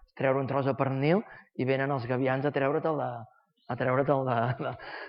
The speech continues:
de les mans. Bé, se-, dos motius. Han canviat el comportament, ja no s'alimenten només dels desca-,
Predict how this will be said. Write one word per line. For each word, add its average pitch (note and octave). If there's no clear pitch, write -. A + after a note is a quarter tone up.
de B2+
les B2
mans. A#2
Bé, C#3+
se-, F3
dos F#3+
motius. D#3
Han A#3
canviat A#3
el B3
comportament, D#3+
ja F3+
no A3
s'alimenten G#3
només G3
dels D#3+
desca-, F3+